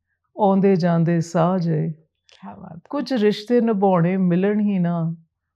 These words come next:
Speaker 1: पल सुखावे हंडोने मिलन ही ना। कुछ रिश्ते अनसुलझे,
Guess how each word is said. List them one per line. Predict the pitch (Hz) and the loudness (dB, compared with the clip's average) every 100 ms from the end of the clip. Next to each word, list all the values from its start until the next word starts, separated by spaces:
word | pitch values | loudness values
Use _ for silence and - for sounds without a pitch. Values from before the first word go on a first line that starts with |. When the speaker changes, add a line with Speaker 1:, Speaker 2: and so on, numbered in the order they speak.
| _ 214 | _ 4
Speaker 1:
पल | 208 220 | 4 2
सुखावे | - 196 175 180 185 202 | -2 -6 -2 -2 0 0
हंडोने | 185 185 175 160 151 165 | 0 2 2 2 2 2
मिलन | 160 165 190 190 | 2 2 2 0
ही | 175 165 | 0 0
ना। | 160 151 165 _ _ _ _ _ _ _ | 0 -2 -6 _ _ _ _ _ _ _
कुछ | 247 247 - 170 | -8 -8 -6 -4
रिश्ते | 175 - - 208 202 | -4 -6 -2 0 0
अनसुलझे, | 208 196 185 180 208 220 208 214 202 - | -2 -2 0 0 -2 -2 -2 0 0 -2